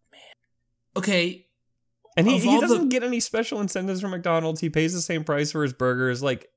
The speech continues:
Speaker 2: it's kind of a dick move on McDonald's part. If somebody's eating thirty thousand of your fucking shit,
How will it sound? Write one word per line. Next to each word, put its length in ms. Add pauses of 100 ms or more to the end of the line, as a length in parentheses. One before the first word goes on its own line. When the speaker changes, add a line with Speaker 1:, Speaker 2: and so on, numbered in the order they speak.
(200)
Speaker 2:
it's 80
kind 160
of 80
a 40
dick 320
move 200
on 80
McDonald's 460
part. 180
If 80
somebody's 280
eating 180
thirty 340
thousand 400
of 40
your 120
fucking 500
shit, 460